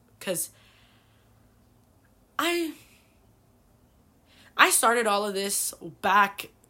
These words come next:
during covid in my bedroom. I was part of U C L A Radio,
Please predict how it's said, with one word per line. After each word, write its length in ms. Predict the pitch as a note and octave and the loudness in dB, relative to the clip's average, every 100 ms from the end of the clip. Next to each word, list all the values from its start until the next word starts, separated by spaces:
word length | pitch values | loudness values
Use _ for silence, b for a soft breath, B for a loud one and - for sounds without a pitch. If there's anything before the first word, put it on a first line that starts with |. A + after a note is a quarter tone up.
| _ _ _ - | _ _ _ -14
during 300 | E3+ F#3+ F#3+ | -4 -2 -2
covid 460 | F3 E3+ D#3 D#3+ E3+ - _ _ _ | -4 -6 -6 -8 -10 -20 _ _ _
in 160 | G3 G3+ | -4 -2
my 140 | F#3+ | 0
bedroom. 640 | F#3+ F3+ E3 F3 F3 F#3 - - b b b | 0 -2 -4 -6 -6 -8 -16 -20 b b b
I 140 | F#3 F3+ | -2 0
was 100 | F#3 | 0
part 220 | G#3+ G#3 | 0 0
of 60 | G3+ | 0
U 80 | G#3 | 0
C 160 | C4+ | 2
L 60 | B3 | 2
A 80 | A#3 | 2
Radio, 760 | G3+ G3 G3+ F#3+ F#3+ F#3+ F#3+ | 0 -2 0 0 2 0 -2